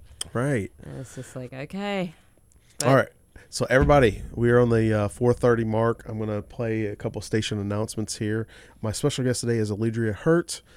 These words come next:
Speaker 1: Alledria, where can people check out your work real quick?
Speaker 2: Uh, my personal website is at alledriahurt dot com. That is A L L E D R I A H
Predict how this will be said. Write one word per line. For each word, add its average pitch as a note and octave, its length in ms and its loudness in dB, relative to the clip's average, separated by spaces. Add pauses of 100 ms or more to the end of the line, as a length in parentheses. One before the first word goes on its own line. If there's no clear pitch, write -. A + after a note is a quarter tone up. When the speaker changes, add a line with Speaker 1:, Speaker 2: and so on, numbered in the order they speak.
(160)
Speaker 1:
Alledria, E3+ 340 4
where G3+ 160 6
can B3 140 0
people G3+ 220 4
check D3 160 2
out B2+ 100 0
your G#2 240 0
work G#2 300 0
real G2 100 -2
quick? - 320 -8 (480)
Speaker 2:
Uh, D3 320 -8
my D3 220 -6
personal G#3+ 420 -4
website F#3 460 -4
is D#3 300 -4
at C3 200 -8
alledriahurt D#3+ 800 -6 (100)
dot - 220 -8
com. B2+ 360 -6
That C#3 140 -8
is B2 280 -10
A D3+ 360 -2
L C3 280 -8
L A3 340 -2 (140)
E C#3 180 -4
D F#3+ 420 -6 (140)
R D3 260 0
I C3+ 360 -4
A G3+ 260 -2 (140)
H - 360 -4